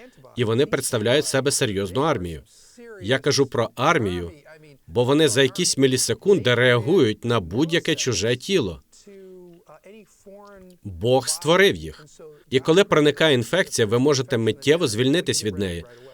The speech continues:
Але якщо ваша імунна система розвернута проти вас, коли є автоімунні розлади,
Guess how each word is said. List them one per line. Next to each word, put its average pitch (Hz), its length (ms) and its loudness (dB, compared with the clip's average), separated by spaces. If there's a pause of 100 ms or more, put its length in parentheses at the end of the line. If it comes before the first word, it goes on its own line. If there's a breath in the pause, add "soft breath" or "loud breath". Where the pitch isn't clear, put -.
(140 loud breath)
Але 117 160 2
якщо 139 260 2
ваша 175 280 2
імунна 147 360 2
система 143 440 0
розвернута 127 540 0
проти 123 280 -2
вас, 175 360 -2 (720)
коли 147 260 4
є 143 140 4
автоімунні 139 680 4
розлади, 120 600 2